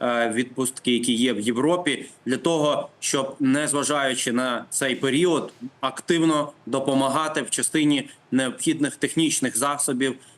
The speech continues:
е, для підтримки енергосистеми України. І хочеться зазначити, що за підтримки міністра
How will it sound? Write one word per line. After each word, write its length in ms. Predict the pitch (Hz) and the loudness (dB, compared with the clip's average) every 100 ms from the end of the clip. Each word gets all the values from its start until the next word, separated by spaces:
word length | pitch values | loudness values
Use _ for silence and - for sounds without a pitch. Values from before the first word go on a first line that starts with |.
| - | -4
е, 540 | 117 113 117 117 117 113 - | 0 2 2 2 2 -2 -8
для 560 | 131 107 127 143 117 - _ | -10 -2 0 0 -2 -6 _
підтримки 500 | 127 - 143 143 135 131 | -8 -2 0 2 0 0
енергосистеми 760 | 127 123 117 113 - 143 139 139 | 0 0 -2 -2 0 0 0 0
України. 600 | 123 139 147 143 107 101 | -2 0 2 2 0 -2
І 80 | 101 - | -6 -4
хочеться 320 | - - 151 | -2 0 0
зазначити, 560 | 139 135 151 - - 131 | 0 0 0 -4 -4 -2
що 160 | 139 | 0
за 100 | 131 | -2
підтримки 580 | 127 127 151 147 139 120 - - | -4 -2 0 0 0 -4 -6 -2
міністра 580 | 139 147 143 - 123 | 2 4 2 0 -4